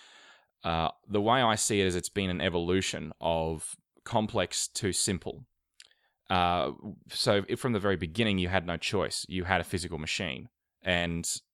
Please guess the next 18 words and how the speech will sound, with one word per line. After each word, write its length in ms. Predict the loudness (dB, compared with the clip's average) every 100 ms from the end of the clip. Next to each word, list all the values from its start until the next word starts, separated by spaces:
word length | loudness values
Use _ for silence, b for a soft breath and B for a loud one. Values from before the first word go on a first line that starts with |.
| _ -2
you 80 |
know, 120 | 0 2
as 240 | 2 2
things 260 | 2 0 0
have 140 | -4 -6
abstracted 600 | -6 -4 -2 0 0 0
away 260 | -2 0 0
to 80 | 0
make 200 | -2 -2
things 260 | -4 -4
easier, 520 | -2 -2 0 0 -2 -4 b b b b
uh, 240 | -2 0 0
that 200 | 2 2
has 160 | 2 -2
given 220 | -4 -4
people 200 | -4 -4
more 240 | -2 0
options. 460 | 0 -2 -10 -12